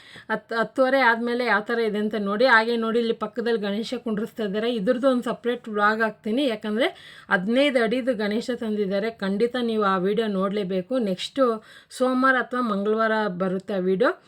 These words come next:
So ಇವಾಗ ನೋಡ್ತಾ ಇರ್ಬೋದು, ಆ, ಇಲ್ಲಿ ಈ ಥರ ಬುದ್ಧ ಹತ್ರ ಈ ಥರ ಸಿಂಪಲ್ಲಾಗಿ ರಂಗೋಲಿ ಹಾಕಿದ್ದೀನಿ. ಆನಂತರ ಅವತ್ತು ಒಂದು ದಿವಸ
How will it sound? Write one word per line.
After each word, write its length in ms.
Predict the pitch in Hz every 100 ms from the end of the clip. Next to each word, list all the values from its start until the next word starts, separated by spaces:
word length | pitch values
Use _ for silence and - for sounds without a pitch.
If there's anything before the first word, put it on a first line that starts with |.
| - - -
So 200 | - 269
ಇವಾಗ 180 | 254 240 247
ನೋಡ್ತಾ 360 | 233 226 254
ಇರ್ಬೋದು, 400 | 208 185 214 262
ಆ, 300 | 269 208 180 180 - - _ _
ಇಲ್ಲಿ 360 | 233 220 233 233
ಈ 40 |
ಥರ 200 | 214 220
ಬುದ್ಧ 300 | 220 185 175
ಹತ್ರ 220 | 208 208 214
ಈ 40 |
ಥರ 200 | 208 214
ಸಿಂಪಲ್ಲಾಗಿ 580 | 208 220 208 214 208 190
ರಂಗೋಲಿ 340 | 196 196 202
ಹಾಕಿದ್ದೀನಿ. 520 | 196 185 190 190 247 415 - - - -
ಆನಂತರ 440 | 208 226 233 226 262 381 - - -
ಅವತ್ತು 320 | 208 233 233
ಒಂದು 160 | 233 247
ದಿವಸ 180 | 294